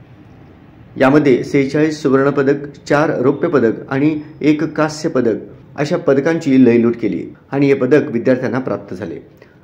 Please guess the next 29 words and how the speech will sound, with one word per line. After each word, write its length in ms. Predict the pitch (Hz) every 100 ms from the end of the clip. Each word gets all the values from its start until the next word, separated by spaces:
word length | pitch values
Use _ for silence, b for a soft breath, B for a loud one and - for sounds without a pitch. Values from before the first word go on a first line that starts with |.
| b b -
सदर 420 | - 170 220 135
राष्ट्रीय 340 | 147 147 180
स्पर्धा 480 | 175 165 143 143 127
ही 420 | 131 143 147 -
एकम 280 | 135 135 147
लाठी, 460 | 123 107 139 147 B B -
दुवे 320 | 120 143 185
लाठी, 460 | 143 120 135 143 - -
काठ 260 | - -
पवित्र, 400 | 127 123 127 113 90 - B -
दुवे 260 | 127 139 165
अनिखा, 500 | 151 127 127 143 156
पंच 420 | - 143 156 202
अनिखा 500 | - 127 135 135 101 - B B -
या 160 | 143
प्रमुख 300 | 143 131 156
पाच 400 | 180 - 151 160
क्रीडा 200 | 127 123
प्रकारात 440 | 120 120 147 131 113
पार 240 | - 101
पडली. 380 | 101 98 98 92 - _ b b b
या 220 | 123 123 120
राष्ट्रीय 300 | 120 160 165
स्पर्धेमध्ये 580 | - 135 147 135 117
पंजाब, 500 | 139 123 120 123 135 139 117
हरियाणा, 480 | 123 135 139 117 -
उत्तराखंड, 580 | 120 123 127 127 135 135 131
तामिळनाडू, 540 | 135 123 151 143 113 120
दिल्ली 440 | 113 127 139 101